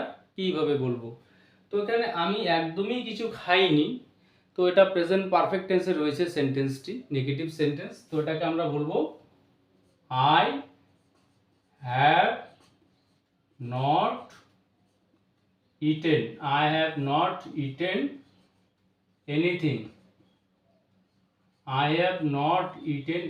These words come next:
anything", আমি কিছুই খাইনি, একদমই। তো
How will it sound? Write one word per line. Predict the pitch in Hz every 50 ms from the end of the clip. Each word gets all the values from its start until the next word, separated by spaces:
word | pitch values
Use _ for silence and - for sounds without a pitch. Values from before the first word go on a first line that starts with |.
| - 139
anything", | 147 160 156 - - 190 180
আমি | 170 170 175 151 160
কিছুই | 156 151 - 175 196 196
খাইনি, | 170 175 185 185 202 247 277 277 - - - - - - - - _ _ - - 143 147 160
একদমই। | 185 185 185 170 151 160 151 135 127 117 110 107 - -
তো | 147